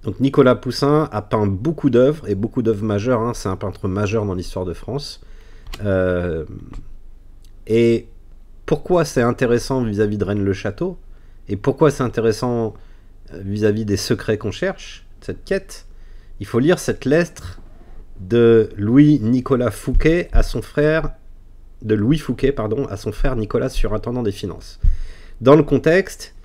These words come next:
Nicolas Fouquet, surintendant des finances, équivalent du ministre, euh, des Finances aujourd'hui, ça serait le maire.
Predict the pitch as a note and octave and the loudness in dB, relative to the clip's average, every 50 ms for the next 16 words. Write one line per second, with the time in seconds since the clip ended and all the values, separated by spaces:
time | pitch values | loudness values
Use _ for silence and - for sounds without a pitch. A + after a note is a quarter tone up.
0 | - - A2+ C3 D3 - D3 C#3 C#3 B2+ - C#3 B2 - C#3 C3 B2 - - C#3+ | -10 -4 -2 -2 4 6 8 8 8 6 2 -2 2 4 4 4 4 2 0 0
1 | C#3+ C3+ B2+ - B2 A#2 A#2 G#2+ G2+ G2+ - - A#2 B2+ D3+ F3 F3 - - - | 0 0 -2 0 0 0 2 0 0 -2 -2 -2 -2 0 -2 -2 -4 -8 -16 -12
2 | - A2 - - G#2+ G#2 G#2+ A2 A2 A2 G#2 G2+ F#2+ G2 G#2 G#2+ G#2+ A2 G#2 - | -12 -12 -8 -6 -4 -2 0 0 0 0 -2 -2 -2 0 0 0 -2 -2 -4 -8
3 | - - - A2 G#2 G2+ G2 F#2+ F#2 E2+ F2+ - - - - G#2 G2 - - G#2+ | -12 -8 -4 -2 -2 -2 -2 -2 -4 -6 -8 -12 -16 -8 -6 -6 -6 -6 -6 -4
4 | G2+ G#2 G2+ G2+ - G2 F#2 F#2+ F#2+ A2+ D3+ F#3 - F2+ F2 - - G2 F#2 F#2 | -4 -4 -4 -4 -6 -6 -4 -2 -2 -2 -4 -4 -6 -10 -12 -8 -6 -4 -2 0
5 | F#2 G2+ C3 E3+ - | 0 0 0 0 -4